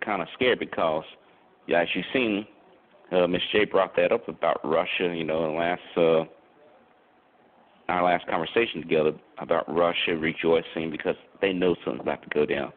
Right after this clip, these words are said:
If you don't believe me, why are they toasting off with this guy becoming president? You gotta think about the end game in mind. They're not happy with, you know, 'cause things were being put in check. If I'm gonna turn the other cheek and be like, "You do what you wanna do," that's what it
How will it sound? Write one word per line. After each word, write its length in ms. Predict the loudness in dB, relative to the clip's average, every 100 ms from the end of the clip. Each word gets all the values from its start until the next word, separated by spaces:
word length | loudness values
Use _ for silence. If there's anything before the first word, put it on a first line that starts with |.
| -18 -20 -16
If 100 | -8
you 100 | 0
don't 180 | 0 0
believe 320 | 2 2 4
me, 280 | 2 0 -2 -8 -20 _ -20 -20 -20 _ -2
why 300 | 4 4 4
are 20 |
they 140 | 2
toasting 500 | 0 0 0 0 -2
off 240 | 0 0 -2
with 120 | -4
this 140 | -4 -2
guy 320 | 0 0 -2 -8
becoming 340 | -6 -4 -4
president? 560 | 0 2 2 0 -8 -8 -18 _ -4
You 60 |
gotta 220 | 0 0
think 180 | -2 -6
about 180 | -4 -6
the 80 | -6
end 260 | -6 -4
game 180 | -4 -4
in 80 | -2
mind. 240 | -2 0
They're 80 | 0
not 240 | -2 -6 -4
happy 400 | -4 -2 -2 -2
with, 220 | -2 -4 -6
you 160 | -6
know, 300 | -2 -2 -2 -6 -20 -8
'cause 120 | -4 -4 -8 -20 -20 _ -2
things 220 | -2 0
were 80 | -2
being 220 | -2 -4 -8 -20 -18 -12 -4
put 140 | -4
in 120 | -2
check. 340 | -4 -2 -2 -4
If 100 | -6 -6 -4
I'm 100 | 0
gonna 160 | 0 0
turn 160 | 0
the 60 | 2
other 180 | 2 0
cheek 280 | -4 -6 -2
and 100 | 0
be 60 |
like, 220 | 0 0
"You 80 | -4
do 140 | -4 -2
what 220 | -2 0
you 60 | -2
wanna 220 | 0 0
do," 260 | 0 0 -2 -6 -4
that's 160 | -2 0
what 120 |
it 120 | 0